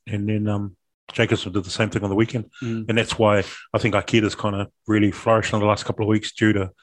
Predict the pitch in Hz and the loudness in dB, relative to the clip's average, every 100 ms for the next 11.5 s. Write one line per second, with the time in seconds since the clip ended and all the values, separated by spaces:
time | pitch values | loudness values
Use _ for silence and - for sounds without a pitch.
0 | _ _ _ _ _ - 101 92 107 104 | _ _ _ _ _ -6 -4 -2 -2 2
1 | 104 101 104 98 104 98 107 - 104 101 | 2 2 0 0 -2 -2 -2 -2 -4 -2
2 | - 101 - 101 98 104 101 104 _ _ | 0 -2 -2 -4 -2 -2 -2 -4 _ _
3 | _ _ _ _ _ _ _ _ _ _ | _ _ _ _ _ _ _ _ _ _
4 | 113 107 104 92 104 95 101 - 104 101 | -8 -2 0 2 2 2 -4 -6 -2 -2
5 | 95 101 95 98 101 104 - 104 110 104 | 0 0 2 0 2 -2 -4 -6 -4 -2
6 | 101 - 104 95 95 98 - _ _ - | -2 -2 -6 -4 -6 -6 -12 _ _ -20
7 | - - _ 107 120 117 104 98 104 98 | -20 -20 _ -10 -8 -2 0 0 -4 -8
8 | _ _ _ - 104 90 - 110 - - | _ _ _ -8 -8 -8 -8 -8 -8 -18
9 | _ _ _ 123 110 107 _ _ _ _ | _ _ _ -14 -12 -14 _ _ _ _
10 | 135 113 101 107 90 - 107 110 101 92 | 4 6 6 4 2 0 2 4 2 0
11 | - - 101 - 101 | -4 -6 -6 -8 -12